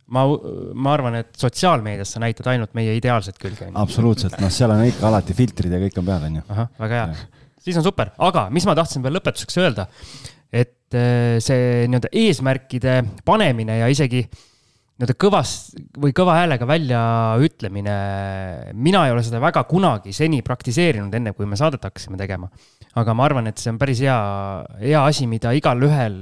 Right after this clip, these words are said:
Speaker 1: meie kuulajatest tasub nagu kodus ka läbi teha, et selles mõttes, et panna kas või kirja, nagu Heiki tegi oma sinna tuhande üheksasaja üheksakümne neljanda aasta kausta, et, et vähemalt on midagi kirjas, isegi kui ei
Speaker 2: Abi-,
Speaker 1: mäleta pärast.
Speaker 2: abijoontega kaust.
Speaker 1: Abijoontega kaust, jah. Pildikaga märgid ülesse.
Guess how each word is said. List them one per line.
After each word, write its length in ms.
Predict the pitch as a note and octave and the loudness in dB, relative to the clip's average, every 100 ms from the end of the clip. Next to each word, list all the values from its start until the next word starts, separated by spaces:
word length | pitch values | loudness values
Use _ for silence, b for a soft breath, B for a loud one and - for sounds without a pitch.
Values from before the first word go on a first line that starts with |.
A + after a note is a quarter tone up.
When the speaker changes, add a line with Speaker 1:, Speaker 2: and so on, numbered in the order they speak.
| F#2 F#2+ | -12 -8
Speaker 1:
meie 220 | A#2 A2 | -6 -4
kuulajatest 480 | D#3 C#3 G#2 - - | -2 -2 -2 -8 -4
tasub 280 | C#3 C3+ G#2+ | -2 -2 -2
nagu 160 | G#2 G#2 | -6 -2
kodus 300 | D3+ A#2 - | -2 -2 -4
ka 80 | C3 | -4
läbi 240 | C#3+ G2+ | -4 -6
teha, 300 | G#2+ F#2 F#2 | -12 -12 -14
et 80 | - | -12
selles 160 | G#2 F#2+ | -10 -10
mõttes, 280 | F#2+ - G2 | -12 -12 -14
et 180 | _ B B B - | _ B B B -2
panna 220 | F3+ D3 | 0 2
kas 140 | E3 C3+ | 0 0
või 60 | |
kirja, 320 | F#3 G#3+ D3+ B2 | 2 2 2 0
nagu 180 | A#2+ | 2
Heiki 240 | D3 F#3+ C3 | 2 2 0
tegi 220 | B2 A#2 A#2 | 0 0 2
oma 140 | A2+ | 0
sinna 380 | A#2+ A2+ A#2 A2+ A2+ | 0 0 0 2 0
tuhande 240 | A#2 A2+ B2 | -2 0 -2
üheksasaja 320 | A2+ - A#2 | -2 -2 -2
üheksakümne 320 | A#2 A#2+ A2+ | -2 -4 -2
neljanda 380 | B2 A#2 G#2+ G#2+ | -2 -2 -2 -4
aasta 180 | - C3 | -4 -2
kausta, 380 | C#3 - G2 F#2+ | 0 -2 -6 -6
et, 160 | - G2 - B B B B - | -6 -8 -8 B B B B -4
et 80 | |
vähemalt 320 | - D3+ C3 C3 | 2 2 2 2
on 60 | |
midagi 160 | E3 B2+ | 2 2
kirjas, 380 | F3+ G3+ A#2+ - | 2 2 2 0
isegi 160 | E3 D#3 | -2 0
kui 160 | C3+ | 2
ei 60 | A#2+ | 4
Speaker 2:
Abi-, 80 | F#3+ | 4
Speaker 1:
mäleta 160 | - | 2
pärast. 140 | C3+ C3 | 2 4
Speaker 2:
abijoontega 540 | B2 B2 A#2+ A2 G#2 G#2+ | 6 6 6 4 4 4
kaust. 240 | A2+ A2 | 4 4
Speaker 1:
Abijoontega 600 | D3+ C#3 B2 C3 A#2+ B2 | 2 2 2 0 0 2
kaust, 320 | C#3+ D3+ - A2+ | 4 2 0 -4
jah. 160 | A2+ b b - | -6 b b -10
Pildikaga 440 | C3+ C#3+ A#2 A#2 A#2 | -2 0 0 0 2
märgid 260 | C3+ C3 D#3+ | 2 4 4
ülesse. 400 | E3+ - A#2 | 2 0 -2